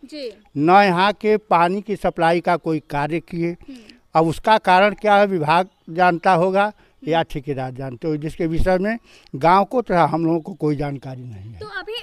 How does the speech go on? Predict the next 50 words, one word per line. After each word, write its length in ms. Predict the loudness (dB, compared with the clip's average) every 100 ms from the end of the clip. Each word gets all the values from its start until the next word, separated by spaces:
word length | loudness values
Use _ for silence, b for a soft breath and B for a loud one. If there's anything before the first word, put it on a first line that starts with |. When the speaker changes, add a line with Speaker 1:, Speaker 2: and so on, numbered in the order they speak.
| -6
Speaker 1:
आधे 340 | -2 -2 0 0
गांव 240 | 0 -2
में 180 | -4 -8
जो 100 | -10
है 180 | -6 -4
वो 140 | -4 -6
पाइपलाइन 540 | -2 -2 0 -2 0 -2
बिछ 160 | -6
चुकी 300 | -8 -10 -6 -2
है 160 | -2
और 160 | 0 -2
जब 120 | -2
तक 220 | -4 -4
पूरे 220 | -4 -4 -4
गांव 280 | -4 -4 -6
में 180 | -8 -4
पाइपलाइन 420 | -4 -4 -6 -8
नहीं 220 | -6 -8 -10
बिछ 200 | -12 -8
जाती 320 | -10 -8 -10
है 120 | -10
Speaker 2:
जी। 260 | -10 -16 -2
Speaker 1:
तब 120 | -2
तक 160 | -2 -4
सप्लाई 360 | -4 -2 -4 -4
नहीं 180 | -8
आ 80 | -10
पाएगी। 340 | -10 -10 -8 -8
Speaker 2:
जी, 120 | -6
नहीं 180 | -4 -4
आ 80 | -6
पाएगी। 380 | -12 -14 -14 -18 _ b b
Speaker 1:
तो 180 | -16 -14
इसको 300 | -16 -16 -12
लेकर 320 | -10 -10 -10 -4
के 100 | 2
आप 200 | 2 2
लोगों 120 | -4
ने 120 | -6
कोई 180 | -6 -6 -6
कंप्लेन 520 | -6 -6 -8 -8 -4
या 100 | -4
ठेकेदारों 540 | -4 -6 -6 -4 -4 -6
से 100 | -6
अगर 180 | -4 -2
आपने 260 | -4 -6
बात 240 | -10 -10 -12
की 120 | -20 -18
हो? 200 | -18 -20 -10
Speaker 2:
जी, 220 | 0 4